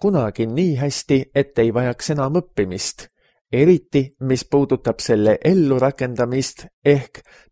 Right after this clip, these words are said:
tema käskude jalgrajal käimist, nagu siin öeldi. Jeesuski ütles, et kitsas on värav ja ahtake on tee, mis viib ellu,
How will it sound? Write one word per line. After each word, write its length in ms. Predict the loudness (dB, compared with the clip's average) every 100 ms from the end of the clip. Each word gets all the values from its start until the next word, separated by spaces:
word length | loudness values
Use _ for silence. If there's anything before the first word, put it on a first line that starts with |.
| -2
tema 260 | 0 0 -2
käskude 540 | -4 -6 -2 -2 0
jalgrajal 640 | 0 0 0 0 0 0 2
käimist, 580 | 2 0 -2 -6 -8 -12 -10
nagu 260 | -6 -2
siin 300 | 0 0 -2
öeldi. 380 | -2 -4 -6 -8 -10 _ _ _ _ _ _ _ _ -20 -20 -20 -20 -8
Jeesuski 760 | 0 2 2 0 -4 -4 -2 -2
ütles, 400 | -2 -2 -2 -6 -4
et 220 | -2 -2
kitsas 540 | -4 -4 -2 -2 0 -2
on 180 | -6 -2
värav 420 | 0 2 0 -4 -14 -6
ja 220 | -2 0 0
ahtake 560 | -4 -2 -4 -4 -4 -2
on 200 | -4 -2
tee, 260 | 0 0
mis 260 | -4 -6 -4
viib 260 | -2 0 0
ellu, 400 | 2 2 2